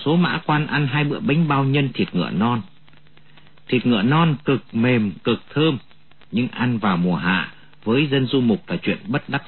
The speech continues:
dĩ thôi." Bánh bao nhân thịt ngựa non là món ăn nổi tiếng của Thảo Nguyên hàng ngàn năm nay đấy.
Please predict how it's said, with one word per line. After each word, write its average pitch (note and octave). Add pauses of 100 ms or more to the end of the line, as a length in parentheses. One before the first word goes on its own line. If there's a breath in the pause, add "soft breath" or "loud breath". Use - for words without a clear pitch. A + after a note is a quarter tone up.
dĩ A2
thôi." G#2+ (1700)
Bánh B2+
bao B2
nhân A#2
thịt F2+
ngựa D#2+
non C3+ (440)
là G2+
món C3
ăn D3+
nổi F2+
tiếng D3
của F2+
Thảo D#2+
Nguyên C3
hàng G2
ngàn F#2
năm A2
nay A#2
đấy. C3+